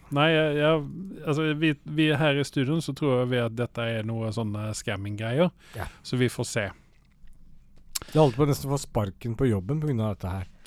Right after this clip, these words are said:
Speaker 1: Du gjorde det, ja?
Speaker 2: Resensjonen din.
Speaker 1: Å,
Speaker 2: Ja.
Speaker 1: såpass? Det var ikke Carl sin resensjon ut av, eh,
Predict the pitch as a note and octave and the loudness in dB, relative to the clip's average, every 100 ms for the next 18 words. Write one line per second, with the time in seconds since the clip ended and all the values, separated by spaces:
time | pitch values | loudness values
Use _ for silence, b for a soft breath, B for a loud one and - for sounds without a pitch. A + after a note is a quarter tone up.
0 | - C3 C#3 C#3 A#2+ B2+ A#2+ A2+ A2+ A#2 | -4 2 4 4 4 4 4 2 0 0
1 | A#2 - - - - - - D3 G3+ C3+ | -2 -4 -14 -20 -18 -6 2 6 6 4
2 | A#2 - D#3+ - A3+ - - C#3+ D3 C#3+ | -4 -4 -4 -2 -2 -4 -4 2 4 4
3 | C3 B2+ - F#3+ G2+ A2+ A2+ A#2 B2+ A#2+ | 2 2 2 2 2 -2 -2 -2 -4 -2
4 | A#2+ A2 G#2+ A#2 A2 A2+ A2+ A2+ A2+ A2+ | -2 -2 -4 -2 -2 -2 -2 0 -2 -2
5 | A2+ A2 | -2 -4